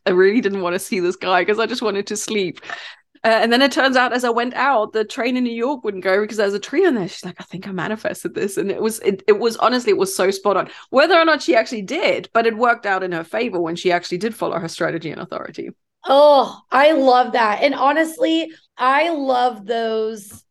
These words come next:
Speaker 2: signs from the universe or, you know, God or whatever you believe in. Those,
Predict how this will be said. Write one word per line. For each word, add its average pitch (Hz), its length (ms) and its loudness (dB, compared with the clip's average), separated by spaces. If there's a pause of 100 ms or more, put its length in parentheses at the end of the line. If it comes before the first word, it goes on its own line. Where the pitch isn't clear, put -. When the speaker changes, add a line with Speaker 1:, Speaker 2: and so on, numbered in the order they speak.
(400)
Speaker 2:
signs 294 340 2
from 254 100 0
the 240 60 0
universe 262 800 4
or, 208 580 0 (220)
you 233 80 -4
know, 214 120 6
God 269 480 4
or 247 120 4
whatever 247 340 2
you 254 160 -2
believe 202 400 -6
in. 302 380 2 (420)
Those, 262 600 4